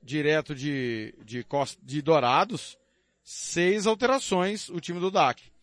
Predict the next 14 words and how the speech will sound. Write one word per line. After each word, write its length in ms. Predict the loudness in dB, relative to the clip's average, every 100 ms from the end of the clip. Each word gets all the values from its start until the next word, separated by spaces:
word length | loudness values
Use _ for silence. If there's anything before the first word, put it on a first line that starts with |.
| _ _ _ _
E 60 | -2
aqui, 420 | -2 -2 0 0 -2 -4
provavelmente, 480 | -2 0 0 0
nós 180 | 0 -2
não 160 | -2 -2
vamos 220 | -2 -6
conseguir 300 | -8 -8 -8
falar 280 | -2 -2 -2
com 120 | -4
o 40 | -6
Marcos, 300 | -6 -6 -12 -16 -8
com, 440 | -4 -4 -6 -10 _ _ _ _ _ _
com 1120 | -8 -4 -2 -2 -2 -2 -2 -4 -6 -10
o, 40 | -14